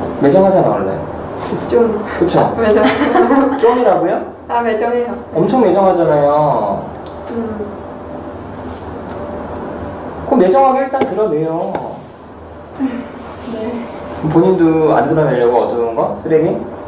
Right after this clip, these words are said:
Speaker 2: 저요? 제가 내놨죠.
Speaker 1: 좀 매정하게 해봐요. 아니, 뭐 그런 것도 이해도 못, 아니, 무슨 말을 하려는 거예요, 도대체? 사람 답답하게.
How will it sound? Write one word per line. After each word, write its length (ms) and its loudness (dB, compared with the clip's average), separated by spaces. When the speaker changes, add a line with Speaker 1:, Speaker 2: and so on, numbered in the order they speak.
Speaker 2:
저요? 340 -4
제가 140 2
내놨죠. 420 -4
Speaker 1:
좀 100 6
매정하게 440 4
해봐요. 640 2
아니, 180 4
뭐 180 -2
그런 160 0
것도 180 0
이해도 280 -4
못, 320 -4
아니, 160 -4
무슨 260 -6
말을 220 4
하려는 280 -2
거예요, 200 -2
도대체? 380 -4
사람 240 -6
답답하게. 680 -4